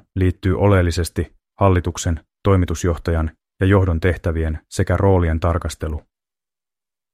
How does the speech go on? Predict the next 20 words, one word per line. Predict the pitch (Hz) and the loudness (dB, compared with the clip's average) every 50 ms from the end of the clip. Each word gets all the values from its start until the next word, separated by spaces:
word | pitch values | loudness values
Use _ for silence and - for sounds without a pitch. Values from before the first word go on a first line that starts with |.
| _ _ - | _ _ -4
Mitä | 110 110 131 123 | 0 2 4 4
eri | 113 104 101 90 | 4 4 4 2
toimielimet | - 110 113 110 104 98 92 90 87 87 82 82 80 - - _ _ _ _ | 4 4 4 4 4 4 4 4 2 2 0 -2 -2 -6 -10 _ _ _ _
ja | 98 95 | 2 4
organisaatiot | 101 101 101 101 95 92 - - 82 80 - 85 80 - - | 4 4 4 4 2 2 0 0 -2 -2 -2 -4 -4 -2 -2
tekevät | 101 92 - 90 85 85 85 - - _ _ _ _ _ - | -2 0 0 0 0 0 -2 -6 -10 _ _ _ _ _ 0
ja | 101 | 2
miten | 107 101 - 101 90 | 2 2 2 2 2
rakennetaan | 90 98 98 - 95 87 85 82 - 85 82 80 82 | 2 2 2 2 2 0 0 0 0 0 0 2 2
niiden | 87 85 82 78 80 | 2 2 0 0 0
välistä | 80 82 80 78 - - 80 | 0 0 0 -2 -4 -4 -4
hyvää | 78 92 85 85 82 80 | -2 0 0 0 0 0
yhteistyötä? | 80 80 - - - 73 71 - - - 76 73 - - - - _ _ _ _ _ _ _ _ _ _ _ _ _ _ _ _ | 0 -2 -4 -6 -6 -6 -6 -6 -8 -8 -8 -8 -8 -12 -14 -16 _ _ _ _ _ _ _ _ _ _ _ _ _ _ _ _
Mikä | 107 107 - 113 95 | 0 2 4 4 4
on | 87 87 90 | 4 4 4
omistajien | 92 95 95 82 - - 85 82 80 80 82 82 | 4 4 4 2 0 -2 -2 -2 -2 0 0 -2
ja | 80 78 76 - _ | -2 -4 -4 -6 _
omistajuuden | 98 95 92 87 - - - 82 78 76 78 78 78 80 | 0 0 2 0 0 -2 -2 -2 -2 -2 -2 -2 -2 0
rooli | 95 90 85 78 76 76 - - _ _ - | 2 2 2 2 0 -4 -6 -10 _ _ -4
hallitustyössä? | 95 85 80 76 - 73 - - - 80 76 71 - - 82 | -2 -2 -2 -2 -4 -6 -10 -8 -6 -6 -4 -4 -4 -6 -6